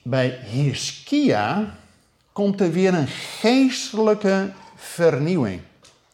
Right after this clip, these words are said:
Hij gaat ook weer Pesach vieren, als nooit tevoren, staat er in de Bijbel. Dus bij Hiskia wordt een vernieuwing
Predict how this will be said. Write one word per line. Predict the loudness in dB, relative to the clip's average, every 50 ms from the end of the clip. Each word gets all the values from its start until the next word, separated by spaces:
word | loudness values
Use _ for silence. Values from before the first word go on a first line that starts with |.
| _ _ _ _ _ _ _ _ _ _ -20 -20 _ -20 _ _ _ _
Hij | -4 -4 0
gaat | 2 2 2 4
ook | 2 2
weer | 2 -2 -2 -4
Pesach | -6 -12 0 2 4 4 4 2 4 2 2 2 0
vieren, | -4 -4 -2 -2 -2 -4 -6 -10 -12 -16 _ _ _ _ _ _ _ _ _ _ _ _ _ _ _ -20 -20 _ _ _ _ _ _ _ _ _ _
als | 0 0 2 2
nooit | 2 4 4 4 2 2
tevoren, | 0 2 2 2 2 0 -2 -8 -14
staat | -10 -8 -8 -8 -8 -8
er | -12
in | -12 -12
de | -12
Bijbel. | -12 -12 -12 -14 -18 -20 -20 _ _ _ _ _ _ _ _ _
Dus | 0 0 0 2 2
bij | 2 2 2
Hiskia | 0 0 0 0 0 0 -2 -8 -4 -2 0 0 2 2 0 2
wordt | 2 0 0 0
een | -2 -4 -4
vernieuwing | -6 -4 -4 -4 -4 -4 -6 -4 -2 -2 0 2 4 4 4 4 4 4 2 2 2 0 -2 -4